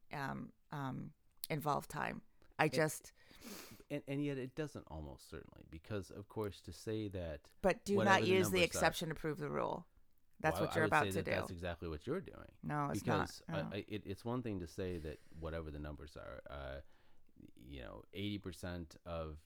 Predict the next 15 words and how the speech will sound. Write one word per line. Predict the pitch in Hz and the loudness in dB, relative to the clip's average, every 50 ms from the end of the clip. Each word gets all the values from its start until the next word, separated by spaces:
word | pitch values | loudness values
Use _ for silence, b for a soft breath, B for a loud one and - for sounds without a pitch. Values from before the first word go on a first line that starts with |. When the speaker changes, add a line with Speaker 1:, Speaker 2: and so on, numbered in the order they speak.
| - - | -12 -8
Speaker 2:
uh, | 78 76 76 73 73 71 71 71 71 - - | -6 -4 -4 -4 -4 -4 -4 -4 -6 -6 -6
everyone | - 82 80 85 82 80 78 80 78 78 78 76 76 76 76 - - - | -8 -8 -6 -4 -4 -4 -4 -4 -4 -4 -6 -6 -6 -6 -6 -8 -10 -10
in | 76 80 80 71 | -8 -8 -8 -8
prison, | - - 82 78 76 78 76 73 76 73 71 - - | -8 -8 -8 -8 -6 -6 -6 -6 -6 -6 -8 -8 -10
in, | 71 73 69 65 - - - | -10 -10 -10 -12 -14 -16 -14
you | - 67 | -12 -10
know, | 67 71 73 | -8 -8 -10
state | - - - 76 73 67 - | -10 -10 -10 -8 -8 -10 -10
prison | - 82 76 71 78 73 71 | -10 -10 -8 -8 -8 -8 -6
in, | 73 71 71 71 71 - - | -6 -6 -8 -8 -10 -10 -10
uh, | 73 71 67 69 71 | -12 -12 -10 -10 -8
New | 76 73 | -8 -8
York | 73 73 76 73 73 71 - - - | -6 -6 -6 -8 -8 -10 -12 -12 -10
comes | - 71 69 71 - | -8 -8 -8 -10 -12
from | - - 76 69 65 67 67 69 | -10 -10 -10 -8 -8 -8 -10 -10